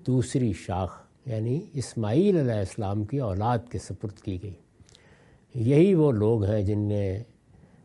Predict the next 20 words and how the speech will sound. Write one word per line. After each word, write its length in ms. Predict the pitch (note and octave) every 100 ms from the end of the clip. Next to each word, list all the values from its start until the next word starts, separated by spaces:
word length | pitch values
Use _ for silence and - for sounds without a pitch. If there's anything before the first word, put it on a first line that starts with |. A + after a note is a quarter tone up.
| - -
سب 160 | C3+ -
سے 200 | - A#2
پہلے 560 | - C3+ C3 C3 G#2
رسالت 540 | G2+ - F#2+ G2+ G#2+ G2+
مآب 380 | F#2+ G2 G2+
صلی 140 | - F#2+
اللہ 220 | F2+ -
علیہ 180 | G#2+ A2
وسلم 180 | G#2+ G#2 - - _ _ _
پر 120 | -
ایمان 400 | F#2+ F2+ F2+ A#2 G#2+
قبول 320 | G#2+ A2 A2+
کیا۔ 300 | A2+ G#2+ G#2+ A#2+ _ - - - - - - -
یہی 340 | B2 A2 A#2 D3+
لوگ 380 | A2 A2+ C#3+ A2+
ہیں 340 | A2 G#2 G2+ -
کہ 120 | G2
جن 200 | F#2+ G#2+
میں 240 | A2 A2
سے 380 | F#2 - G2 G2